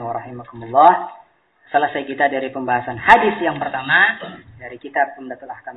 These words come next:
ini atau dari syarah Tanbihul Afham, syarah Umdatul Ahkam. Naam,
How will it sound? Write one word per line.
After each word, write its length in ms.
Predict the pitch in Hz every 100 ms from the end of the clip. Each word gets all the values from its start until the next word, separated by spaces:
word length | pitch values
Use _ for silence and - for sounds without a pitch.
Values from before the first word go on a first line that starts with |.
| 127
ini 320 | 147 180 - - _ _
atau 240 | 123 139 131
dari 240 | 131 127 113
syarah 400 | 143 147 - -
Tanbihul 400 | 123 120 123 120
Afham, 720 | 127 117 156 196 214 - - _ -
syarah 240 | 156 139
Umdatul 320 | 131 123 -
Ahkam. 560 | - - 151 190 220 - - - - - 127
Naam, 400 | 127 160 170